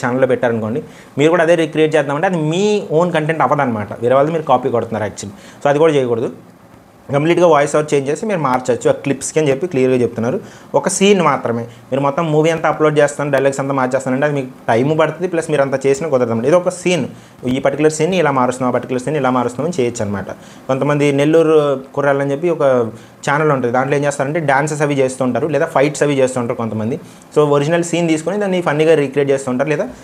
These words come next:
ఈ side చెప్పా కదా డాన్-, ఆ, fights అవి చేస్తారని ఫైట్స్ని recreate చేస్తారు. So అలా కూడా చేసుకోవచ్చు అనమాట. నెక్స్ట్, reaction videos where you comment on the original video. ఒరిజినల్ వీడియోని తీసుకొచ్చి మీరు దానికి react అవుతున్నారు.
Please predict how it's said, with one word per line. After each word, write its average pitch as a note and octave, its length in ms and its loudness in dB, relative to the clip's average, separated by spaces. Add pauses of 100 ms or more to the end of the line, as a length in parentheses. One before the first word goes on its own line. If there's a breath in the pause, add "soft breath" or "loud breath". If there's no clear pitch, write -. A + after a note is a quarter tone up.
(200 loud breath)
ఈ D3 80 0
side D3+ 200 4
చెప్పా C3+ 180 2
కదా D3+ 160 -2
డాన్-, C#3 340 -2
ఆ, B2 160 -4
fights C#3 280 0
అవి C#3+ 100 2
చేస్తారని B2+ 400 0
ఫైట్స్ని D3+ 380 -2
recreate B2+ 340 -2
చేస్తారు. G#2 320 -4
So C#3+ 100 -2
అలా C3 180 4
కూడా D#3+ 240 0
చేసుకోవచ్చు B2 320 0
అనమాట. G2+ 220 -4 (680 loud breath)
నెక్స్ట్, D#3+ 240 2
reaction F3 540 2 (260)
videos E3 280 2 (100)
where D#3+ 200 4
you - 20 0
comment D#3 420 0
on D#3 100 -2
the E3+ 120 2
original C#3 340 -2
video. G#2 160 -4 (340 loud breath)
ఒరిజినల్ D3+ 340 2
వీడియోని E3+ 260 4
తీసుకొచ్చి D#3 360 -2
మీరు F3 120 0
దానికి E3 260 -2
react C#3 340 2
అవుతున్నారు. G#2+ 400 0